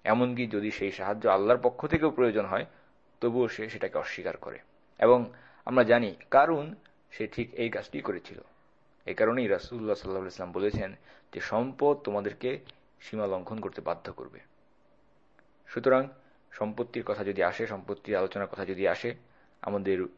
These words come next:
মূল উদ্দেশ্য হবে আখিরাতে এই সম্পত্তি আমাদের জন্য কী ভূমিকা রাখবে, সেই জন্য সঠিক জ্ঞান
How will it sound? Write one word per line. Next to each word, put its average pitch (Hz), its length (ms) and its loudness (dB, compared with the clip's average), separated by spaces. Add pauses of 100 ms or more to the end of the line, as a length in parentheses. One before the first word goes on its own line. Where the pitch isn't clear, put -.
(220)
মূল 131 180 2
উদ্দেশ্য 113 380 -2
হবে 107 240 -2
আখিরাতে 113 500 4
এই 101 80 2
সম্পত্তি 101 480 -6
আমাদের 92 240 -4
জন্য 101 200 -6 (220)
কী 160 160 -4
ভূমিকা 110 360 -2
রাখবে, 95 320 -2 (420)
সেই 104 180 -2
জন্য 98 260 -6
সঠিক 98 440 -6
জ্ঞান 113 340 -2